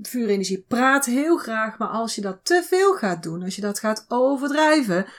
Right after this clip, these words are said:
dan ga je dus veel te veel praten. En dan luister je eigenlijk ook niet meer naar iemand anders. Echt een valkuil. Eh, valkuilen van vuur zijn nog meer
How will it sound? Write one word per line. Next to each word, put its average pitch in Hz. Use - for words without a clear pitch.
dan 247
ga 247
je 220
dus 208
veel 240
te 208
veel 226
praten. 180
En 214
dan 214
luister 233
je 202
eigenlijk 190
ook 185
niet 226
meer 190
naar 202
iemand 196
anders. 202
Echt 240
een 190
valkuil. 196
Eh, 233
valkuilen 277
van 247
vuur 262
zijn 247
nog 226
meer 269